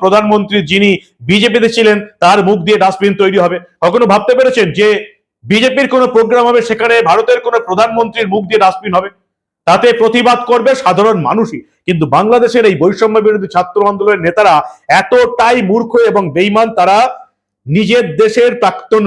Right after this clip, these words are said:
প্রধানমন্ত্রী শেখ হাসিনার ছবি দিয়ে ডাস্টবিন তৈরি করেছে। কি বলবো?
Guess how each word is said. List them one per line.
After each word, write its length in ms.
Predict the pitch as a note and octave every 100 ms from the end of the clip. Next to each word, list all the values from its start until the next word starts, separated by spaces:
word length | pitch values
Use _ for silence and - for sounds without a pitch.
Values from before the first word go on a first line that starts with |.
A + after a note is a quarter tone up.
| D3
প্রধানমন্ত্রী 680 | D#3+ G3+ A3+ A#3 A#3 A#3 A#3+
শেখ 220 | - F#3+
হাসিনার 340 | E3+ G3 G3 G#3
ছবি 240 | D#3+ E3+
দিয়ে 180 | F#3 G#3+ A#3 - _ -
ডাস্টবিন 480 | G3 F3+ - C#3+ G#3+ E3+
তৈরি 280 | E3 C3 B2
করেছে। 240 | A2+ G#2+ -
কি 100 | C#4+
বলবো? 300 | A3 F3+ G#3